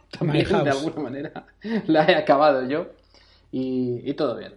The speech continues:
Speaker 1: Eh, claro, claramente el tío no se va, le pregunta, "Pero me tengo que ir". Que no, tonto, que no. ¿Cómo te vas a ir?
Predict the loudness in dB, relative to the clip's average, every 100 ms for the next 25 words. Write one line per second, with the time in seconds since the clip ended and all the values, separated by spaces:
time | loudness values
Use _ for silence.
0 | -12 -10 -10 -12 -12 -12 -6 -2 -2 -4
1 | -10 -12 -12 -12 -10 -10 0 4 4 2
2 | 0 0 0 0 -2 -2 0 0 2 2
3 | 2 -2 -12 -14 -14 -18 -20 -20 -20 -18
4 | -14 -14 -16 -18 -20 -20